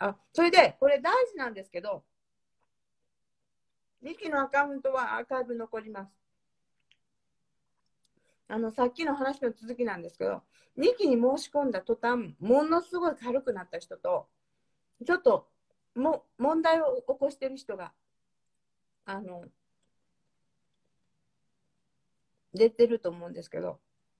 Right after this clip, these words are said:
それ、本当に長い歴史、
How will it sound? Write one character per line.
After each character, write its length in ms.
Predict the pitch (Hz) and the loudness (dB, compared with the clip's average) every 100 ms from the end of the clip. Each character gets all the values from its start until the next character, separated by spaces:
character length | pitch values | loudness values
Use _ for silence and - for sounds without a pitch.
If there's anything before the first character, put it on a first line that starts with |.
| _ | _
そ 160 | - 294 | 6 8
れ、 300 | 311 220 _ _ _ _ _ | 8 4 _ _ _ _ _
本 300 | - 311 359 - - | -6 -4 -4 -6 -6
当 180 | 339 349 | -4 -2
に 160 | 339 | -2
長 320 | 302 294 302 277 | -4 -6 -6 -6
い 80 | |
歴 260 | 208 202 _ | -6 -10 _
史、 460 | - 202 202 180 | -18 -12 -10 -10